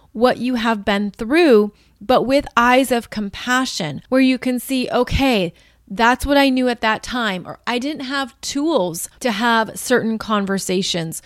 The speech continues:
I didn't know how to approach these topics. I didn't know how to stand up for my needs or to say what is going on within me.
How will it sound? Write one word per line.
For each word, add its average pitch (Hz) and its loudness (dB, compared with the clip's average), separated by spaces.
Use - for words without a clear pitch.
I 254 4
didn't 302 -2
know 233 4
how 214 -2
to 220 0
approach 202 -4
these 196 -6
topics. - -6
I 254 2
didn't 330 -4
know 226 2
how 247 0
to 233 -2
stand 220 -4
up - -4
for 220 -6
my 208 -4
needs 202 -2
or 214 -4
to 214 -2
say 240 -2
what 220 -4
is 220 -2
going 208 -2
on 214 -2
within 226 -2
me. 170 -6